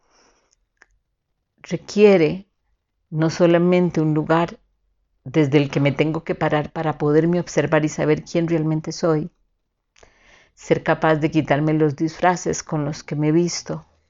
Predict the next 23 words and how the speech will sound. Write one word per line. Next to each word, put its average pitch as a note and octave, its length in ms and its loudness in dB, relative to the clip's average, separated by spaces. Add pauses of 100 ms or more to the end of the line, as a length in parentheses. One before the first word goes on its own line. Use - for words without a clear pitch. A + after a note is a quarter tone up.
(1160)
no D#3+ 180 0
tomar E3 460 2
poses, F3+ 440 0
sino D#3+ 340 -2
ser - 240 -4
quien E3 240 -6
soy F3 400 -2 (1200)
y C3 80 -14
quien D3 240 -2
quiero D#3+ 260 0
ser, F3 360 -2 (960)
y D#3 80 -2
pagar C3+ 340 2
los D3+ 220 -2
peajes D#3 520 -6
que - 140 -6
eso D#3 220 -4
significa, E3 880 -4 (760)
porque D#3+ 340 -8
ser F3+ 360 2
quien G3+ 180 -2
uno F#3+ 300 2
es - 500 -4